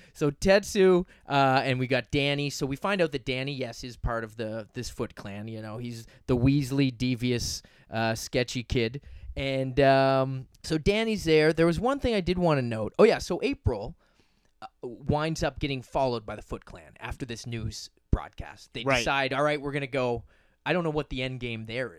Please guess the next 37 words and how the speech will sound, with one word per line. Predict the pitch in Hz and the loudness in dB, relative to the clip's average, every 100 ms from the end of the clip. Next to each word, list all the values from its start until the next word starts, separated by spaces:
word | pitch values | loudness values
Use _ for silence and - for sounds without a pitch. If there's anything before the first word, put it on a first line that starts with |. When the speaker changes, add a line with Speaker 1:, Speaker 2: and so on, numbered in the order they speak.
| 80 | -18
Speaker 1:
is. | 127 | -14
Like, | 123 | 0
Speaker 2:
Yeah, | 143 131 | 2 4
Speaker 1:
let's | 107 | 2
Speaker 2:
like, | 113 131 | -2 -4
Speaker 1:
just | - | 0
get | 156 | 4
rid | |
of | 143 | 4
this | |
Speaker 2:
kidnapper, | 156 156 160 160 | 6 6 6 6
Speaker 1:
reporter. | 151 156 | 4 4
Speaker 2:
killer. | 147 147 147 156 156 - - | 4 4 4 2 -4 -14 -6
Speaker 1:
So | - 156 | 4 6
Raphael | 143 156 185 175 143 127 | 8 4 2 2 2 0
comes | 120 113 | -6 -10
to | 117 | -8
her | 113 | -6
rescue. | 123 135 - 73 - | -6 -6 -8 -16 -8
Speaker 2:
Yeah, | 127 123 104 - | -2 -2 -2 -6
and | 147 | -6
he's | 160 226 196 | 0 2 2
only | 196 180 | 0 0
looking | 151 147 156 | -2 -2 -4
for | 131 127 | -6 -4
his | 113 107 | -4 -2
sai | - 127 107 | 0 2 0
to | 98 | -4
get | 113 104 | -8 -8
it | 98 | -4
back. | 117 90 90 - | -4 -6 -12 -12
So | 127 | -4
that's | 123 135 | -2 -2
why | 151 127 | 0 -2
he's | 127 120 | -4 -6
following | - 110 104 101 92 | -4 -4 -4 -10 -12
her. | 101 85 | -16 -18